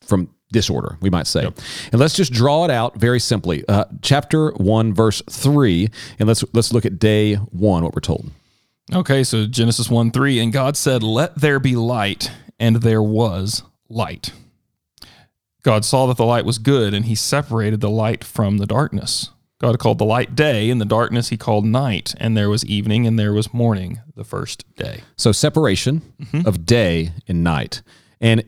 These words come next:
Speaker 1: in the ancient culture, it's really important because that's how we mark time.
Speaker 2: Yeah.
Speaker 1: Everything is marked by the rising and the setting of the sun. And so God is giving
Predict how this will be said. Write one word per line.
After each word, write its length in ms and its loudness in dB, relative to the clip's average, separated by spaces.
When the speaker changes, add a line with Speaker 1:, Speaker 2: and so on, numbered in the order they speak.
Speaker 1:
in 220 4
the 140 2
ancient 300 0
culture, 260 2
it's 120 -2
really 480 2
important 560 0
because 240 2
that's 160 2
how 80 2
we 100 4
mark 180 0
time. 480 -4
Speaker 2:
Yeah. 80 0
Speaker 1:
Everything 300 2
is 120 0
marked 280 0
by 140 2
the 100 2
rising 400 0
and 60 -2
the 40 0
setting 280 -2
of 60 -6
the 60 -4
sun. 360 -4
And 140 2
so 320 2
God 300 2
is 180 0
giving 320 2